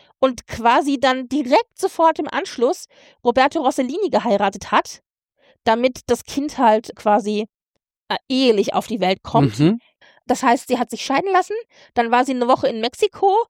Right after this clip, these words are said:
Speaker 1: und dann hat sie Rossellini <laughs> geheiratet. Das war so, what? Also,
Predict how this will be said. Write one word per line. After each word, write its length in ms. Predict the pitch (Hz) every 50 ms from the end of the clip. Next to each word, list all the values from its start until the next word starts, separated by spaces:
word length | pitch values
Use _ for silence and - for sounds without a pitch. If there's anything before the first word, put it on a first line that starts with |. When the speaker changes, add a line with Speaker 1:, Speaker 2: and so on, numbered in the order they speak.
| _ _ _
Speaker 1:
und 200 | - 262 240 254
dann 120 | 247 302
hat 120 | 262 240 254
sie 140 | - - 233
Rossellini 480 | 226 226 - - 233 220 208 208 202 185
<laughs> 400 | 185 190 208 226 - - - 196
geheiratet. 180 | - - 233
Das 140 | 220 190 -
war 160 | 247 247 247
so, 160 | 233 247 262
what? 280 | 302 403 539 605 605 - _ - - - - -
Also, 240 | - 247 262 285